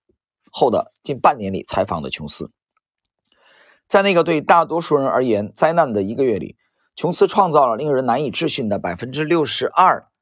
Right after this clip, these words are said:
的收益率，而且他在连续五年里几乎都实现了三位数的收益率。我说“几乎”是因为其中有一年他的基金涨幅只达到了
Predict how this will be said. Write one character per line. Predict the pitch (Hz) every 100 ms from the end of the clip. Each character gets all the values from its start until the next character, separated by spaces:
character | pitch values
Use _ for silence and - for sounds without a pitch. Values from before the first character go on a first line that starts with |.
| _ _ _ _ _ -
的 | 117 67 _ _ _
收 | - 113
益 | 107
率， | 101 - _ _ _ _ _ _
而 | 127 160
且 | - 101 - _ _ _ _ _ _ _ _
他 | - 202
在 | 190
连 | 165 196
续 | 214
五 | 170
年 | 123 127
里 | 170
几 | 131 170
乎 | 160 131 -
都 | - 202
实 | 202 -
现 | 117 151
了 | 113
三 | 101 135
位 | 127
数 | 110 98
的 | 87
收 | 92 87
益 |
率。 | 80 76 _ _ _ _ _
我 | - 117
说 | 143 -
“几 | 180
乎” | 185 180 180 - _ _ _
是 | - 160
因 | 165
为 | 170
其 | -
中 | 165 185
有 | 107
一 | 110
年 | 98 85 107 - -
他 | 151 151
的 | 135
基 | - 170
金 | 180 165
涨 | 120 -
幅 | - 98 107 _ _ _ _ _ _ _ _ _ _ -
只 | - 110
达 | - 107
到 | 160 147
了 | 101